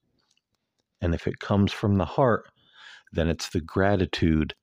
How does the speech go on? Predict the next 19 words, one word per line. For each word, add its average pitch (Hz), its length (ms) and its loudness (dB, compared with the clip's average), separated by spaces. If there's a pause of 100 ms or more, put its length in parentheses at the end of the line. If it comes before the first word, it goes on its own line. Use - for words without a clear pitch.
(580)
that - 180 -2
will 80 180 0
bring 78 340 -2
us 73 180 -2
joy. 82 560 -2 (3500)
And 92 480 2
for 87 320 0
me, 101 560 2 (120)
I 101 200 0
think - 360 -2
the 95 100 0
most 87 380 0
significant 85 760 -2
thing 76 240 -2
of 71 120 -4
this 73 200 -4
time 76 280 -4
of 76 100 -2
year 76 320 -2